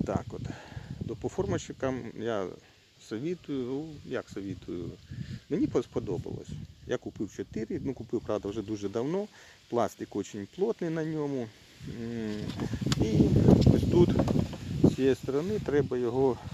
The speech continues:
промазувати маслом. Ну, каз-, кажуть, отработка, ну, на других відео кажуть, що отработка чорна, вона потім проявляється на камінцях. Я взяв чисто обичне масло машинне, очист-, ну, свіже, і промазав, ну,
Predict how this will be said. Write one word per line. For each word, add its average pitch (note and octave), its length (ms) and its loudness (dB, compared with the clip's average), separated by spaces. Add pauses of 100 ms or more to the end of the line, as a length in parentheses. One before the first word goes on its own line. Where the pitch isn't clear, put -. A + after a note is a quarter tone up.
промазувати A2+ 580 0
маслом. - 500 2 (500)
Ну, - 280 6
каз-, B2 280 6
кажуть, - 300 4
отработка, - 640 4
ну, C#3 260 2
на - 80 8
других A2+ 420 0
відео G#2 260 -2
кажуть, - 340 4
що G2 120 8
отработка G2+ 580 0
чорна, A2 400 -2
вона G2+ 200 -2
потім G2 280 -2
проявляється G2 520 0
на F#2+ 100 -2
камінцях. A#2 580 -4 (400)
Я D#4+ 140 0
взяв F3 320 4
чисто B2 340 0
обичне A2+ 380 -2
масло D3 540 2 (500)
машинне, A#2 600 0 (580)
очист-, - 400 -2
ну, D3+ 260 0
свіже, A#2+ 640 -2 (380)
і D#3 120 4
промазав, D3+ 800 0
ну, - 180 -6